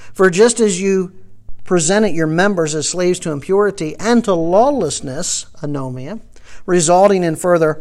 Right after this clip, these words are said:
lawlessness," anomia, "so now present your members as slaves to righteousness, resulting in sanctification." Those who practice lawlessness or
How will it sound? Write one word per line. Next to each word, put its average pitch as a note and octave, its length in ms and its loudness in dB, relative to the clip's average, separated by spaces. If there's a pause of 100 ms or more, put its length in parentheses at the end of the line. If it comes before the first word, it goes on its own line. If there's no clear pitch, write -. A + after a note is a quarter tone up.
(120)
lawlessness," E3 1040 2 (160)
anomia, C#3+ 640 -6 (500)
"so G3+ 240 4
now F#3+ 240 4
present E3 380 -4
your D#3 100 -6
members D3 400 -4
as C3 80 -8
slaves C#3 300 -6
to - 100 -14
righteousness, C3+ 640 -8
resulting C3+ 500 -8
in B2 140 -10
sanctification." C3+ 1120 -14 (680)
Those G3+ 320 6
who G3 100 -2
practice F#3+ 540 -4
lawlessness F#3+ 680 -4
or C#3 220 -8